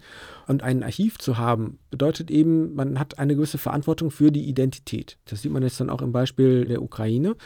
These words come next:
wie aktuell systematisch, wenn Angriffe von Russland durchgeführt werden, da dann eben auch die Kultureinrichtungen mit betroffen sind, ja? Das dient absichtlich dazu, um die Identität des anderen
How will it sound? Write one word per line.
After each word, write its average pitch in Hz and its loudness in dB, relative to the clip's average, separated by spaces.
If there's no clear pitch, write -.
wie 131 -2
aktuell 151 4
systematisch, 139 0
wenn 135 2
Angriffe 143 2
von 131 -2
Russland 127 -2
durchgeführt 143 -2
werden, 165 0
da 120 2
dann 135 4
eben 127 2
auch 127 0
die 165 -2
Kultureinrichtungen 127 0
mit 120 0
betroffen 151 -2
sind, - -10
ja? 131 -8
Das - -8
dient 143 0
absichtlich 170 -4
dazu, 151 2
um 147 2
die 135 -2
Identität 131 0
des - -2
anderen 165 2